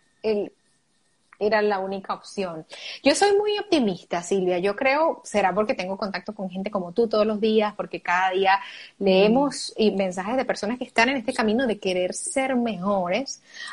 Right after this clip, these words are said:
Speaker 1: Así que yo, yo siento que, que el mundo está mejor cada día. Me atrevo a decirlo porque veo la,
Speaker 2: Mm.
Speaker 1: el interés del colectivo de ser una mejor persona. ¿Tú con qué te despides hoy? Vamos, ya estamos por, por
Speaker 2: Eh,
Speaker 1: cerrar este espacio.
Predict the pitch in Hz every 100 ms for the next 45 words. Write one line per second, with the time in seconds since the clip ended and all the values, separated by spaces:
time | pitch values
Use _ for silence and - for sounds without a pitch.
0 | - 233 254 294 277 269 254 262 240 226
1 | 262 311 285 294 247 196 - - 233 262
2 | 285 285 233 220 - - - - - -
3 | - - 175 185 233 240 269 294 220 240
4 | 247 269 233 214 165 160 160 196 208 160
5 | - 202 180 185 175 156 160 202 247 240
6 | 185 165 151 - 240 302 302 - 175 185
7 | 254 _ _ _ _ _ - 196 208 202
8 | 185 175 165 170 180 - 147 147 - 311
9 | 381 381 320 294 254 - 190 165 170 -
10 | - _ _ _ _ _ _ 180 196 196
11 | 185 185 - 302 320 - 214 - 214 196
12 | 185 175 170 - - - - -